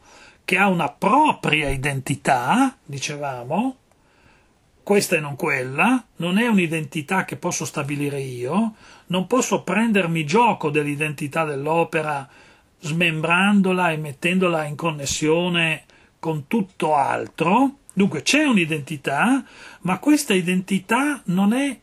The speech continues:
fissa, questo è il punto, non è stabilita una volta per sempre. Possiamo dire che cosa non è molto più facilmente,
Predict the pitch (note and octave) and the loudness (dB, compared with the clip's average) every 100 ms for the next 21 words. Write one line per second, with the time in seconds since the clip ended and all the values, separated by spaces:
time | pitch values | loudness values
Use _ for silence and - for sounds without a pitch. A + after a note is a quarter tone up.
0 | - - - A3+ - - - D3 B2+ B2+ | -16 -12 -4 -2 0 0 -2 -2 -2 -4
1 | _ - C4+ F3+ C#3 - C3 A#2+ B2+ C3+ | _ 0 0 0 -6 -8 -10 -10 -10 -10
2 | B2+ - - F3+ A#3 C#4+ B3+ - - F#3+ | -10 -14 -4 0 2 2 -2 -6 -4 -2
3 | D#3 F3+ A#3+ C4 - G#3+ F3 F#3+ G3 F3+ | -2 -2 0 0 0 0 0 -2 -4 -4
4 | E3 D3+ E3 C#3+ B2 B2+ C3 B2+ - - | -6 -4 -6 -8 -12 -10 -8 -8 -12 -20
5 | - - - - - F#3+ - C#4+ D4 G#3+ | -20 -20 -20 -20 -4 -2 2 4 4 6
6 | C#4 C#4+ - A3+ G#3 C4+ D4 A#3+ G3+ A#3+ | 4 4 0 -2 0 4 4 2 2 2
7 | A#3 F3 F#3+ C4 D4 C4 C4 F#3+ C3 - | 2 4 4 6 6 6 4 2 -2 -10
8 | - _ _ _ F3+ A#3+ C4+ G3 F#3 E3+ | -18 _ _ _ 2 6 6 2 -2 -2
9 | D#3 F3 E3+ D#3 D#3 D3+ D3+ C3 G#3 C#4 | -4 -4 -4 -2 -2 -2 -4 -2 0 2
10 | C#4+ | 0